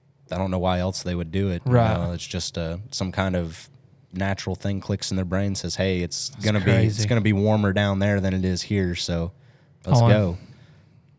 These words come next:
Speaker 1: And, uh, but yeah, it's, it's, it's crazy. Like, last year, I went out on a snow goose hunt in Arkansas, Wynn, Arkansas, and,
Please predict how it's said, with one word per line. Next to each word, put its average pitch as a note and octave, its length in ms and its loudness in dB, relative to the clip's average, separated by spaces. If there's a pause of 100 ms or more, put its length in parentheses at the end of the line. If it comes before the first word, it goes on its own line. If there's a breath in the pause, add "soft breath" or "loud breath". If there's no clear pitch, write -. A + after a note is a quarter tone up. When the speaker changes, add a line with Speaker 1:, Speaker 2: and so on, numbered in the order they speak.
(140)
Speaker 1:
And, D#2+ 360 -4
uh, D#2+ 180 -4 (220)
but F2+ 100 0
yeah, F2+ 240 0
it's, - 380 -4
it's, F#2+ 220 -4
it's G2 160 -4
crazy. G2 420 0
Like, F2+ 200 0
last F#2 300 0
year, F#2 100 0
I - 20 0
went F2+ 200 -2
out F2+ 160 -2
on F2 120 -4
a E2 40 -4
snow F2+ 300 -2
goose F2 300 -4
hunt E2+ 220 -4 (160)
in F2+ 120 -6
Arkansas, E2+ 640 -4
Wynn, F2 260 -2
Arkansas, E2+ 680 -4 (880 soft breath)
and, E2+ 540 -2